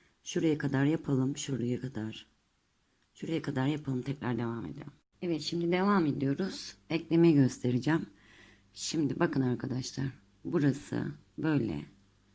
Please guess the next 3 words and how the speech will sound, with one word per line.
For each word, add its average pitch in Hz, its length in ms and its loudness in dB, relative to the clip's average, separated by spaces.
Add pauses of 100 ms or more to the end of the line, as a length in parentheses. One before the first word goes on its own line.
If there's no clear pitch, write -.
(300)
şalımızın 135 840 2
başlangıç 139 680 2
kısmı. - 360 -14